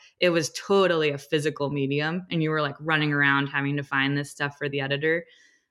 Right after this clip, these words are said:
Um, but now, you know, it's so tech heavy, and we're using, with, before the pandemic, we were pretty much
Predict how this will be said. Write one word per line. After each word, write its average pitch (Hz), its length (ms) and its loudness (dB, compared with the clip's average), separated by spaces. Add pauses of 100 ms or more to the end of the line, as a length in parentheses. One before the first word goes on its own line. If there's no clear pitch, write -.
(160)
Um, 151 600 2
but 170 220 2
now, 180 420 6
you 175 160 0
know, 160 220 0
it's - 240 -4
so 165 720 0 (340)
tech 165 380 0
heavy, 165 480 2
and 151 200 0 (260)
we're 170 120 4
using, 165 680 0 (680)
with, 190 240 2
before 202 340 2
the 226 100 2
pandemic, 170 580 2
we 170 140 0
were 165 300 -2
pretty 185 240 2
much 175 440 -2